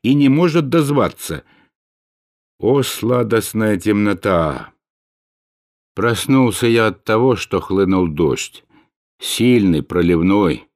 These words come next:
Я не сразу понял, от чего так темно. От грозы или от того, что наступил вечер? А может, от того и другого сразу? Похолодало. Я расстелил на камне плащ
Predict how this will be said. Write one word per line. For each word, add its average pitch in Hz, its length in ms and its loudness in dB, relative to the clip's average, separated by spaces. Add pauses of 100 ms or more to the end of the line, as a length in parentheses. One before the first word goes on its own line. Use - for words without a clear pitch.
(720)
Я 101 240 -4
не 120 140 2
сразу 104 480 -2
понял, 117 520 -2
от 92 140 -8
чего 104 360 -2
так 92 260 -6
темно. 107 580 -2 (340)
От 87 220 -4
грозы 87 640 0
или 90 260 0
от 85 200 -4
того, 101 300 -2
что - 200 -6
наступил 95 600 -4
вечер? 90 580 -2 (540)
А 73 120 -8
может, 101 480 -2
от 85 220 -12
того 87 380 0
и 113 120 2
другого 76 460 -2
сразу? 90 560 -4 (840)
Похолодало. 95 880 0 (840)
Я 120 300 0
расстелил 110 640 2
на 92 120 0
камне 90 400 0
плащ 131 560 -2